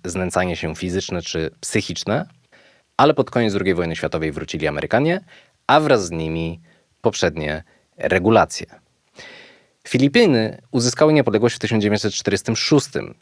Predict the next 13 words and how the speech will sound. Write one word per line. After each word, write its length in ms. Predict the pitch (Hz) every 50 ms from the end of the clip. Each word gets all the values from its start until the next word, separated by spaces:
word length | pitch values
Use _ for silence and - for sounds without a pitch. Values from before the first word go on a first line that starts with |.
| _ -
i 80 | 110 113
cztery 560 | - - - _ _ - 151 151 156 151 143
lata 260 | 131 123 117 - 107
później 460 | - - 87 80 78 80 78 80 82
wprowadziły 600 | - - - 95 85 92 87 95 95 101 98 - _ -
własny 480 | 95 90 90 110 113 - - - 110 98
kodeks 380 | - 98 90 92 - - -
cywilny, 480 | - - 87 82 76 76 76 78 95 117
w 100 | - -
którym 560 | - - - 143 123 107 101 107 131 156 - - _ _ _ _ _
pod 180 | - 101 101 -
wpływem 260 | - 113 104 98 87
Kościoła 520 | - - - - 82 82 85 87 107 120